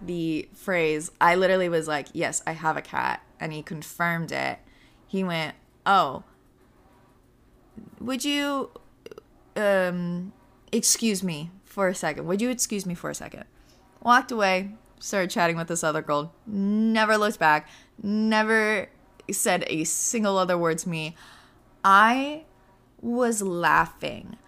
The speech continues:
so hard. I was like, "If, <laughs> if you're allergic, that's one thing.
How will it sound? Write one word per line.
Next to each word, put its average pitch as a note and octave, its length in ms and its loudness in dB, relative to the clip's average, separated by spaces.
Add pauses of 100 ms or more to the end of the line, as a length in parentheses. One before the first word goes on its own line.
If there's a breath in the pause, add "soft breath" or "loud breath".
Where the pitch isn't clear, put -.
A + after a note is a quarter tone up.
(200 soft breath)
so F3+ 760 0 (140)
hard. - 760 -4 (360 loud breath)
I G#3 120 4
was A3+ 260 2
like, G3+ 320 0 (280)
"If, A#3 440 -2
<laughs> - 1900 -6
if D4 160 -4
you're A#4 280 4
allergic, G#3+ 680 0 (500)
that's - 280 -2
one - 220 -10
thing. - 260 -18